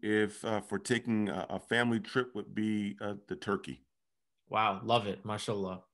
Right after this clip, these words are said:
Speaker 2: Okay, here's a good one. I'm really excited to hear your answer for this. What is your favorite book?
Speaker 1: After the Quran, the autobiography of Malcolm X.
Speaker 2: Subhanallah. Awesome.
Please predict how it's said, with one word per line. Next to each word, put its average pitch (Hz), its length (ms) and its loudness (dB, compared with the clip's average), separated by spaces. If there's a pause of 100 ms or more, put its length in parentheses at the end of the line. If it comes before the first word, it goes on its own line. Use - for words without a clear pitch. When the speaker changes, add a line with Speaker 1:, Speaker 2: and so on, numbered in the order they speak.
(520)
Speaker 2:
Okay, 127 220 6
here's 170 240 6
a 156 60 0
good 131 200 6
one. 104 220 0
I'm 107 140 -2
really 131 260 4
excited 113 380 -2
to 107 100 2
hear 104 200 2
your 95 100 0
answer 101 280 -2
for - 140 -10
this. - 440 -6 (580)
What 127 220 8
is 247 180 8
your 262 100 8
favorite 135 680 4 (180)
book? 104 320 2 (2500)
Speaker 1:
After 139 320 6
the 127 120 6
Quran, 156 840 6 (220)
the 104 220 2
autobiography 120 920 6
of 98 100 2
Malcolm 101 400 4
X. - 400 -6 (560)
Speaker 2:
Subhanallah. 107 680 2 (420)
Awesome. 101 480 2